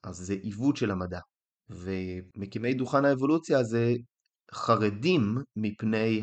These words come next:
המשמעות של מציאת זהות בעולם אחר, בעולם שמכתיב לנו מה לעשות, בעולם של, של, אה,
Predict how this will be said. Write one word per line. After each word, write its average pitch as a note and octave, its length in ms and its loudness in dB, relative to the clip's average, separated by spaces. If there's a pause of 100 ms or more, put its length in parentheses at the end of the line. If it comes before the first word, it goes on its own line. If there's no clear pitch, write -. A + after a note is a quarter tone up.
(120)
המשמעות A2 840 -2
של F#2+ 560 -6 (280)
מציאת A2 540 -4
זהות A2+ 540 0 (200)
בעולם G2+ 720 0 (100)
אחר, B2 400 0
בעולם F#2+ 500 0
שמכתיב G2 1300 -2
לנו G#2+ 220 2
מה G2+ 140 4
לעשות, G2 640 0
בעולם G2 500 -4
של, F#2+ 280 -8 (180)
של, F#2+ 380 -8
אה, F#2 260 -8